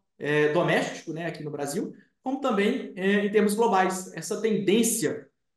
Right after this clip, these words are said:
que a gente tem de intervenção estatal, ah, de, infelizmente, né, o nosso patrimônio estar sujeito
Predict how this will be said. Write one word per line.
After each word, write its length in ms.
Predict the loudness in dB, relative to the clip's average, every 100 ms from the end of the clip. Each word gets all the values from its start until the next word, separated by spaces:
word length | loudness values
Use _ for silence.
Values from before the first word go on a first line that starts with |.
| _ _ _
que 80 | -4
a 40 |
gente 200 | -2 -4
tem 200 | -4 -4
de 100 | -4
intervenção 420 | -2 -2 -2 -6 -8
estatal, 800 | -8 -6 2 2 4 0 -6 -12 -20 _ -4
ah, 720 | 0 2 4 2 2 -2 -10 _
de, 360 | -12 -8 -4 -2
infelizmente, 840 | 2 2 2 0 -2 -2 -4 -8
né, 180 | -4 -2
o 80 | -2
nosso 240 | -4 -6
patrimônio 440 | -6 -6 -6 -6 -6
estar 240 | -6 -6
sujeito 720 | -6 -6 -4 0 0 0 -8